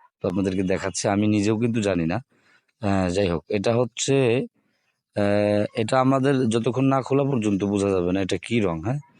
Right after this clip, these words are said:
তো যাই হোক, খুলে দেখি তো এটার ভিতরে কি আছে। তো মূলত হচ্ছে এই ধরনের মালামাল আপনার বার্নিশের কাজে অবশ্যই লাগবে। এই যে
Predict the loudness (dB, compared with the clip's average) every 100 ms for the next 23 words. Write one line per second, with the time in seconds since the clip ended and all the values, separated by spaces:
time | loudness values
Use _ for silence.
0 | _ _ _ _ -4 -2 0 -2 -2 0
1 | 2 2 0 -4 -4 _ _ _ _ _
2 | _ -4 0 2 0 0 0 0 0 0
3 | -4 -8 -14 -20 -4 0 2 2 2 2
4 | 0 0 0 2 2 2 2 2 2 2
5 | 2 2 2 2 2 2 2 2 2 2
6 | 2 2 2 2 2 2 2 0 2 2
7 | 2 2 2 0